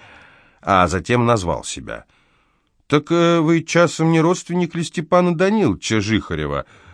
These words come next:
оживился Державин, тотчас вспомнив давнего своего знакомца по тамбовскому губернаторству.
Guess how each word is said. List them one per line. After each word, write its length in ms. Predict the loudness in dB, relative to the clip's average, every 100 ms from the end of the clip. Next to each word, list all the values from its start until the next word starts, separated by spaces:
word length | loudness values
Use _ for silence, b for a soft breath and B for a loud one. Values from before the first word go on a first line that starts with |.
| b
оживился 520 | -2 0 -2 -4 -8
Державин, 600 | -8 -6 -2 0 0 -2 b b b
тотчас 480 | -2 -2 -4 -10 -10
вспомнив 580 | -14 -10 -4 -2 -4 -6
давнего 520 | 0 0 0 -2 -6
своего 420 | -6 -8 -6 -6
знакомца 580 | -4 -6 -2 -2 -2 -4
по 160 | -8 -6
тамбовскому 920 | -2 -2 -2 -4 -6 -10 -6 -4 -4
губернаторству. 1000 | -6 -4 -4 -2 -4 -6 -14 -18 -18 -18